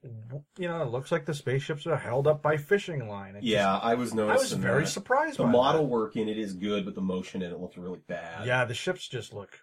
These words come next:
Speaker 2: It, well, and,
Speaker 1: really,
Speaker 2: well,
Speaker 1: really
Speaker 2: I mean,
Speaker 1: bad.
Speaker 2: not to, not to, like, nerd out like crazy, but, I mean, that's why Lucas started the special effects house because he,
Speaker 1: Yeah,
Speaker 2: he
Speaker 1: I L M.
Speaker 2: really wanted things to look as good as they could. And most of that actually had to do with they would build devices that would move the things a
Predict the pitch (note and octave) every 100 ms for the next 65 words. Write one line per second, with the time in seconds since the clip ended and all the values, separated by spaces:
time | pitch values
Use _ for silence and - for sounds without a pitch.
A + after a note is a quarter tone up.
0 | _ F#3+ F#3 G3+ - - A#2+ - - -
1 | D#3 D3 B2+ D3 D3 - B2 A#2+ C#3+ D#3+
2 | C3 A2+ A2 A2 G2+ G2 - A2+ A#2 A2
3 | F2+ F#2 F#2 - G#2+ G2 G2 F#2 G#2 -
4 | G#2 F#2+ G2 G2+ - - - - F#2+ F#2+
5 | F#2 F2 - _ _ _ _ _ - -
6 | G#2+ - F#2+ - B2+ A#2 - F2+ F2 -
7 | G2 - F#2+ - A2+ G2 A#2 G#2 A#2 -
8 | G2+ G2 - _ - - B2 B2 G#2 F#2+
9 | G2+ G#2 G#2 - G2 F#2 - F#2+ G2+ G2
10 | - _ - - - C3+ G2 F#2+ A2 F#2+
11 | F2+ F2+ - - A#2 A2 F#2+ G#2+ G#2+ C3+
12 | F#3 C#3 G#2 F#2+ G2+ A#2+ A#2 A2 G2+ G#2+
13 | G2+ F#2+ G#2 F#2+ F#2 G2+ F#2 F#2 G2 F#2+
14 | G2 - G2 G2 F#2+ F#2+ F#2+ F#2+ G2 G#2+
15 | A#2 G#2+ A2 -